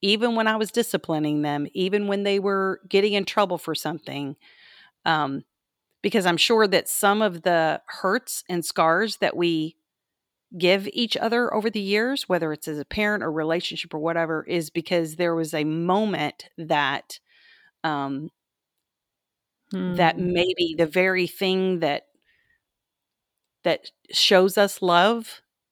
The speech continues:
Speaker 1: was the very thing that was used to rebuke or take away or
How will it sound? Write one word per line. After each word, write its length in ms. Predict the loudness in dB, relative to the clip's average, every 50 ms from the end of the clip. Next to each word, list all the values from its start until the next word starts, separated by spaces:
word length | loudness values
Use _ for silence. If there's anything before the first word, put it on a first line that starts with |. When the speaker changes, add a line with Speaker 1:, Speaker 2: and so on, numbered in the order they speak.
| _ _ _ _ _ _ _ _
Speaker 1:
was 760 | -6 -2 2 2 4 4 2 0 -2 -4 -8 -8 -10 -10 -12 -16 _ _ _ _ _ _ _ _ _ _ _ _ -10
the 160 | -4 -4 -2
very 280 | 0 2 2 2 2 0
thing 260 | -2 -2 -2 0 0
that 120 | 0 -2 -2
was 220 | -4 -6 -6 -6
used 440 | -6 -2 -2 -2 -2 -2 -6 -8 -8 _ -6
to 140 | -4 -4 -4
rebuke 540 | -4 -6 -6 -2 -2 -2 -2 -2 -6 -10 -12 -6
or 360 | -6 -4 -4 -4 -6 -10 -14 _ _ _ _ _ _ _ _ _ _ _ _ _ _ _ _ _ _
take 240 | 0 0 0 2 2
away 580 | 0 0 2 0 0 0 0 0 -2 -2 -4 -6
or 360 | -6 -6 -4 -4 -6 -8